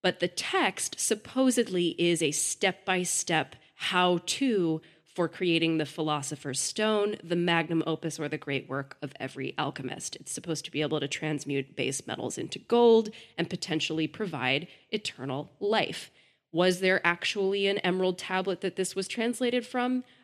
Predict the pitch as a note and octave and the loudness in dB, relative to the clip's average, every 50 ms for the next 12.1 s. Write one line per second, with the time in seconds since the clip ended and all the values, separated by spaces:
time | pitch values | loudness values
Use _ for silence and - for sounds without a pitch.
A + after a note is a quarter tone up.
0 | _ - G3+ E3+ - E3 E3 E3 E3 E3 E3 E3+ F3 - - - F3 E3+ D#3+ C#3 | _ -6 -6 -2 0 0 2 2 2 2 0 -2 -4 -10 -6 -4 -4 -4 -4 -6
1 | - - E3+ D#3 D3 D3 C3+ - - - _ _ _ - D#3 D3 D3+ - - - | -8 -6 -4 -4 -2 -4 -6 -8 -10 -14 _ _ _ -4 -2 -2 0 -2 -4 -6
2 | - - - _ _ _ _ G3+ G#3 F3+ - - - - - D#3 D3+ A#2+ C#3+ C#3 | -8 -10 -14 _ _ _ _ 2 4 4 4 2 -4 -6 -4 -2 -2 -2 -2 -4
3 | - - D#4 D4+ A3 F3 D#3+ D#3+ D#3+ - - F#3 F3 - - E3+ E3 E3+ E3 D#3+ | -4 -2 0 2 2 2 2 2 0 -2 -2 -2 -2 0 0 0 0 2 2 2
4 | D#3 - - - D#3 B2 B2 D3 D3+ D#3+ C#3 - _ - E3+ D#3+ D#3+ D#3 D#3 - | 0 -2 -8 -8 -6 -4 -2 -2 -2 -2 -4 -6 _ -2 0 0 0 -2 -4 -8
5 | _ _ - _ _ - F3 D#3+ - E3 D3+ - D3 D#3+ D3+ C#3+ - _ - D#3 | _ _ -20 _ _ -2 -2 0 0 -2 -4 -2 -4 -4 -4 -4 -6 _ -4 -2
6 | E3 C#3+ - - - - - - - - _ _ _ F3+ G3 G#3+ A#3+ A#3 A3 A3+ | 0 0 -2 -4 -8 -12 -16 -20 -20 -20 _ _ _ 4 6 6 6 6 6 4
7 | A3 A#3 G#3+ G#3+ F#3+ - F3+ F3 - - - E3 E3 F3 F#3+ F3 - - - - | 4 4 2 0 0 -2 -4 -6 -6 -4 -2 -2 0 0 0 0 0 -2 -4 -4
8 | - D#3+ E3 F3 F#3+ A#3+ B3+ - - - D3 E3 E3 - - - - D#3 D#3+ E3+ | -2 -2 -2 0 -2 -2 -4 -4 -4 -2 -2 -2 -2 -4 -8 -6 -4 0 0 0
9 | F3 F3+ F#3+ G3 G#3 G#3 G#3+ A#3 A#3 G#3 - F3+ F3 - D#3 - - E3+ F#3+ G3+ | 0 0 0 0 0 0 0 -2 -2 -2 -2 -2 -2 -2 -4 -2 -2 -2 0 0
10 | G3+ G#3+ A#3 - - - - E3+ E3+ - - F3 E3 F3 F3 F3 F#3 - - F3 | 0 0 0 -2 0 0 0 0 0 -2 -2 -2 0 0 0 -2 -4 -4 -2 0
11 | F3 E3+ D#3+ F3 F3 F3+ F#3 F#3 F#3 F3 F3+ F#3 F3+ - G3 F#3+ G3 G3+ G#3+ G#3 | 0 0 0 0 0 2 2 2 2 2 2 0 0 -2 -2 2 2 2 2 2
12 | - | -2